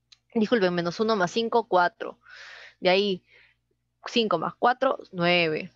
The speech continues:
Ya. De ahí, veintiuno más nueve, treinta. Listo. Si solo te quedas acá, no la vas a ver. Si solo te quedas acá,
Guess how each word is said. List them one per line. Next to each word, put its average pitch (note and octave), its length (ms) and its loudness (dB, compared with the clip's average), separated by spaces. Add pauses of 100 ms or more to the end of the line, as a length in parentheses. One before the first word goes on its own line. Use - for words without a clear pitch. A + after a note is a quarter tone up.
(160)
Ya. - 260 -8 (140)
De E3 100 0
ahí, F#3+ 360 0 (540)
veintiuno F3+ 760 -2 (160)
más E3+ 200 -6
nueve, B3+ 400 2 (240)
treinta. E3 640 -4 (140)
Listo. E3 420 -6 (720)
Si - 120 -14
solo B3 200 0
te B3 100 2
quedas A#3+ 220 0
acá, C#4 300 2 (140)
no G3 260 -2
la F#3+ 100 4
vas F3 220 2
a E3+ 60 2
ver. D#3+ 200 0 (720)
Si G#3 120 -4
solo C4 180 2
te B3 140 0
quedas A#3+ 180 2
acá, B3+ 260 2